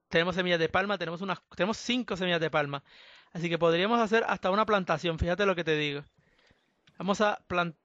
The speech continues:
tenemos cinco, lol, ni me había dado cuenta que tenemos tantas. Vamos a plantar, no podemos plantar más nada, así que vamos a guardar estas semillitas por aquí.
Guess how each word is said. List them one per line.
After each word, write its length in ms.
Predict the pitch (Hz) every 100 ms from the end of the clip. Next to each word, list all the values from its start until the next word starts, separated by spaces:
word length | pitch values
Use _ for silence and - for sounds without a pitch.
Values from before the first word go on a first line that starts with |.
| _ _
tenemos 240 | 160 220
cinco, 560 | - - 226 196 - 139
lol, 240 | 156 160
ni 140 | 156 156
me 60 |
había 180 | 147 185
dado 160 | 220 170
cuenta 260 | 185 185
que 60 | 165
tenemos 240 | 165 165 - _ _ -
tantas. 400 | - 160 160 - - _ _ _ _ _ _ _ _ _ _ _ _ _ -
Vamos 120 | 165
a 40 | 180
plantar, 400 | 175 165 196 -
no 100 | 180
podemos 180 | 202 208
plantar 280 | 196 185 180
más 140 | 185
nada, 400 | 202 220 208 202
así 300 | - 170 185
que 120 | 180
vamos 260 | 170 180 185
a 40 |
guardar 440 | 175 170 170 170 -
estas 280 | 185 - 175
semillitas 360 | 170 165 165
por 120 | - 170
aquí. 380 | 165 262 254